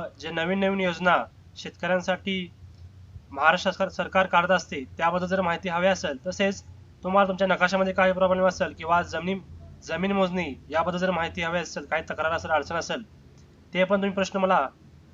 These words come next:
WhatsApp-ला विचारू शकता. तसेच मी ह्याबद्दलही व्हिडिओ माझ्या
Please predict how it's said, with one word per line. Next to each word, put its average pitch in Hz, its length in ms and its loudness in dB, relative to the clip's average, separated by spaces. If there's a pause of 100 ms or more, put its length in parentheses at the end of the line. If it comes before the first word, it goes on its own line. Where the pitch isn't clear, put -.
(340)
WhatsApp-ला 151 400 0
विचारू 180 220 0
शकता. 165 440 -2 (120)
तसेच 185 340 -2
मी 196 200 0
ह्याबद्दलही 190 640 2 (400)
व्हिडिओ 165 280 2
माझ्या 185 420 4